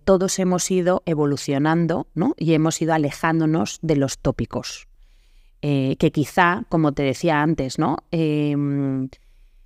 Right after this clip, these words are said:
son interesantes, pero si no los trasciendes, eh, y te quedas en el tópico, mm, no consigues lo que tú quieres conseguir, ¿no? Entonces, yo creo que ahora se nos respeta muchísimo más, ¿no? Y se ve que el pensamiento que tenemos es muchísimo más estratégico,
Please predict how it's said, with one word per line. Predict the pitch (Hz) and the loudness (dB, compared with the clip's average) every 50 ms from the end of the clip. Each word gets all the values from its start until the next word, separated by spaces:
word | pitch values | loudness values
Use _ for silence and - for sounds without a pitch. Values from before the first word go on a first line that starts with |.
| _ _ - _ | _ _ -20 _
son | - - - 202 202 | -6 0 2 4 4
interesantes, | 214 202 190 190 185 196 - - 214 220 220 202 196 202 247 - - - - - - | 4 4 4 4 2 2 0 0 2 2 2 2 0 -2 -2 -4 -6 -10 -8 -4 0
pero | 170 156 147 | 0 0 0
si | - - 156 | 0 0 0
no | 151 160 165 | 0 2 2
los | 180 190 - - | 2 0 0 0
trasciendes, | - 190 170 - - 202 190 180 185 180 180 190 - - - - - | -2 -2 -2 -2 0 0 2 2 2 0 0 -2 -4 -6 -10 -8 -6
eh, | 156 | -4
y | 151 147 156 160 151 | -2 -2 0 0 0
te | - 147 | 0 0
quedas | - 170 165 165 156 - | 0 0 0 0 0 0
en | 170 165 | 0 0
el | 160 151 | 0 2
tópico, | - 160 156 - 160 - - 165 165 - - | 0 0 0 0 0 0 0 -2 -2 -2 -2
mm, | 175 170 165 156 151 147 147 151 156 | -2 0 0 0 0 0 0 2 2
no | 165 160 156 147 | 2 2 2 0
consigues | - 156 135 123 - 156 139 143 135 123 - - | 0 -2 -4 -2 -2 0 0 0 0 -2 -2 -4
lo | 139 | -4
que | - 143 127 | -2 -2 -4
tú | - 117 | -4 -4
quieres | - 127 123 120 120 - - | -2 -2 -2 -2 -2 -4 -4
conseguir, | - 117 95 - - - 117 117 - - | -6 -8 -8 -10 -8 -8 -6 -6 -6 -6
¿no? | 127 143 190 | -4 -2 -2
Entonces, | 175 139 139 - 147 147 143 - - - - - _ _ - - - | 0 0 0 -2 -2 -2 -2 -4 -8 -12 -18 -20 _ _ -20 -10 -2
yo | 151 175 170 | 0 2 2
creo | - 180 170 175 | 2 2 0 0
que | 170 180 175 | 2 2 2
ahora | 170 175 175 175 180 180 180 - - - - - - | 2 2 2 4 4 2 2 0 -4 -12 -20 -14 -10
se | - - 165 147 | -4 -2 0 0
nos | 143 131 | 0 0
respeta | 147 135 - - 151 - 160 | -2 -2 -4 -4 -4 0 2
muchísimo | 156 151 - - 147 127 127 120 120 | 2 2 0 0 -2 -2 0 0 0
más, | 123 127 123 - - - - - - - - - - - - | 0 -2 -2 -6 -10 -14 -18 -20 -20 -20 -20 -20 -18 -10 -6
¿no? | 180 262 - - | -6 -6 -4 -4
Y | - 147 | -4 -4
se | - - 143 143 | 0 0 2 2
ve | 151 147 147 | 2 2 2
que | 143 - 160 | 2 2 0
el | 156 143 | 0 0
pensamiento | - 151 139 143 147 143 147 143 151 156 151 | 0 -2 -2 0 0 0 2 2 0 0 0
que | 151 | 0
tenemos | 143 160 156 156 151 151 151 156 - 156 | 0 0 0 0 0 0 0 -2 -2 -4
es | 139 131 | -2 -2
muchísimo | 147 143 - - 151 - - 147 147 143 139 | -2 -2 -2 -2 -4 -2 -2 -2 0 0 0
más | 143 139 143 143 143 139 139 - - - - - - | 0 0 0 -2 -4 -4 -6 -6 -8 -10 -10 -8 -6
estratégico, | - 156 - - - 165 156 147 - 208 185 - - 220 202 - - 269 370 - | -6 -6 -4 -4 -2 0 0 0 0 -2 -4 -2 -4 -4 -4 0 0 0 0 0